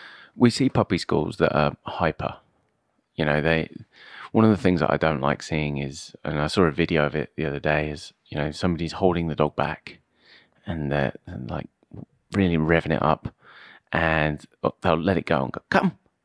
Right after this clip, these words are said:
And the dog, like, bounces and goes a little bit crazy. It,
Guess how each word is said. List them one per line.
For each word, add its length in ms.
And 240
the 60
dog, 180
like, 120
bounces 400
and 200
goes 140
a 40
little 160
bit 100
crazy. 420
It, 180